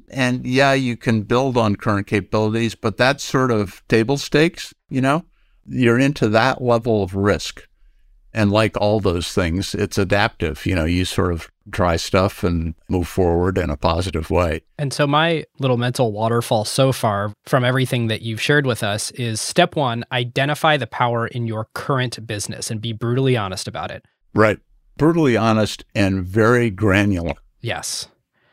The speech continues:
Speaker 2: Step two, figure out if there is a new business to launch or expand into under that particular power umbrella. If so, great, do that. If not,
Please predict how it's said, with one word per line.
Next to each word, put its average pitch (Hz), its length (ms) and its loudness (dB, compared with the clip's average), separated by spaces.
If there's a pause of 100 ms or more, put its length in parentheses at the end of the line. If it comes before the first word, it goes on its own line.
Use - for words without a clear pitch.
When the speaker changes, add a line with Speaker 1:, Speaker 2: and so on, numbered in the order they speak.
(220)
Speaker 2:
Step - 360 0
two, 139 560 0 (800)
figure 175 480 2
out 131 300 4
if 139 200 -2
there 127 220 2
is 120 140 0
a 117 100 0
new 127 220 0
business 123 500 -2
to - 180 -4
launch 113 380 -2
or 113 160 -4
expand 110 420 -4
into 113 580 -4 (100)
under 143 400 4
that 113 440 0
particular 123 580 -2
power 101 380 -2
umbrella. 98 600 -6 (840)
If 147 180 -2
so, 170 640 2
great, 240 320 2 (240)
do 196 140 0
that. - 260 0 (120)
If 160 200 0
not, 170 540 2